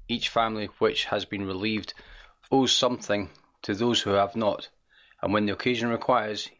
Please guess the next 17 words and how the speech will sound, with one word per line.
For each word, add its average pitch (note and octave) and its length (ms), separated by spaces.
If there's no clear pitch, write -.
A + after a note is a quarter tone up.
each B2 240
member B2+ 320
of F#2+ 140
it G2+ 220
should - 280
be G#2 100
only A2+ 240
too B2 240
willing G#2+ 400
to - 80
bring G2 260
former G#2+ 380
mistakes, G#2 640
no G#2 80
matter G#2 300
how A#2+ 180
grievous, A#2 560